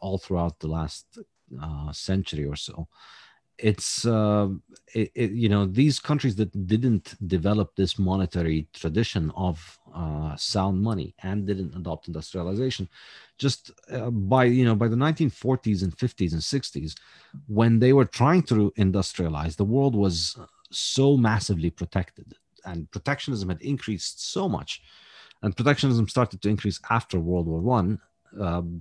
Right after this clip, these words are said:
precisely because of the monetary problems caused by going off the gold standard. There w-, there was very little, uh, problem with trade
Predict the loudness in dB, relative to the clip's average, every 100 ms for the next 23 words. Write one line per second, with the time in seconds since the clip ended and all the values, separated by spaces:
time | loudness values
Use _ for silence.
0 | -10 -6 -4 -2 -4 -4 -6 -6 -8 -6
1 | -6 -8 -14 -10 -8 -8 -12 -12 -8 -6
2 | -4 -4 -6 -10 -6 -4 -4 -6 -8 -12
3 | _ -20 -20 _ -2 0 0 -4 -10 -12
4 | -4 0 2 2 0 -2 -2 -6 -8 -8
5 | -6 -8 -8 -10 -10 -10 -8 -8 -10 -10
6 | -6 -4 -2 -4 -6 -12 -20 -20 -20 -20
7 | -20 _ -4 0 2 2 0 0 -2 -2
8 | -6 -12 -10 -4 -2 -2 -2 -4 -6 -4
9 | -4 -6